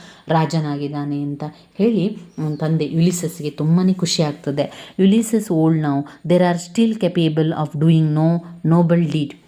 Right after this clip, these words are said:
ಯುಲಿಸಸ್‌ಗೆ ತುಂಬಾ ವಯಸ್ಸಾಯಿತು, ಆದರೂ ಕೂಡ ಅವನ ಮನಸ್ಸಲ್ಲಿದೆ, "ನನಗೆ ಎಲ್ಲವೂ ಸಾಧ್ಯ, ಎಲ್ಲವೂ ನಾನು ಮಾಡ್ತೇನೆ, ನನಗೆ ಪ್ರತಿಯೊಂದು ಮಾಡಲಿಕ್ಕೆ ಕೆಪೇಬಲ್ ಇದೆ, ನನಗೆ ಶಕ್ತಿ ಸಾಮರ್ಥ್ಯ ಇದೆ" ಅಂತ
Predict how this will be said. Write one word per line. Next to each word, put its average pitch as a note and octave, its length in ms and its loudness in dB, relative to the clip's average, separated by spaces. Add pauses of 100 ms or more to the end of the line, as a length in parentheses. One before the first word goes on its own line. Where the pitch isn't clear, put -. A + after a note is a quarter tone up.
(480)
ಯುಲಿಸಸ್‌ಗೆ A#3+ 640 0
ತುಂಬಾ F#3+ 580 0
ವಯಸ್ಸಾಯಿತು, D3+ 600 -8
ಆದರೂ G#3 320 2
ಕೂಡ A3 200 0
ಅವನ F3+ 180 0
ಮನಸ್ಸಲ್ಲಿದೆ, E3+ 640 -2
"ನನಗೆ D#3 260 -4
ಎಲ್ಲವೂ D#3+ 300 0
ಸಾಧ್ಯ, E3 300 -4
ಎಲ್ಲವೂ D#3+ 260 0
ನಾನು G3 240 2
ಮಾಡ್ತೇನೆ, E3 640 0 (240)
ನನಗೆ F3+ 260 4
ಪ್ರತಿಯೊಂದು G#3+ 500 0
ಮಾಡಲಿಕ್ಕೆ F3 360 2
ಕೆಪೇಬಲ್ G3+ 520 2
ಇದೆ, E3 200 0
ನನಗೆ D#3+ 280 -2
ಶಕ್ತಿ G3+ 420 -2
ಸಾಮರ್ಥ್ಯ G3+ 560 0
ಇದೆ" D#3 340 -2 (360)
ಅಂತ D3+ 200 -6